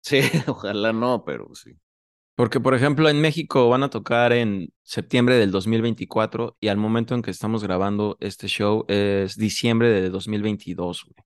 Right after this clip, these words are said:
Speaker 1: Sí, no mames, güey. Y aparte, por favor,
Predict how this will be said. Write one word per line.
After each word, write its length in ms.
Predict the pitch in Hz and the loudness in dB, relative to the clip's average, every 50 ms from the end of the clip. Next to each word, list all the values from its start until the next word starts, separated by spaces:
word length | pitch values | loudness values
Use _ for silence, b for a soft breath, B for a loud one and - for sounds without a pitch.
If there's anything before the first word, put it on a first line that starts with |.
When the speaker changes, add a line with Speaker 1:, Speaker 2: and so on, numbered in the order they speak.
| _ _ _ _ _ _ _ _ | _ _ _ _ _ _ _ _
Speaker 1:
Sí, 200 | - - 107 107 | -14 -10 -6 -4
no 160 | 110 110 117 | -4 -2 -2
mames, 500 | 120 113 104 95 101 107 98 87 85 80 | -2 -2 -2 -2 -2 -4 -4 -6 -8 -8
güey. 240 | 76 78 80 80 82 95 | -8 -8 -6 -6 -4 -2
Y 60 | 110 | -2
aparte, 540 | 113 107 - 151 156 160 175 151 139 120 - b b b b b b | -2 0 0 0 2 2 2 2 2 0 -4 b b b b b b
por 160 | 117 117 113 | -4 -2 2
favor, 600 | 135 139 143 147 156 160 160 160 147 123 117 | 4 4 6 6 6 6 6 6 4 2 0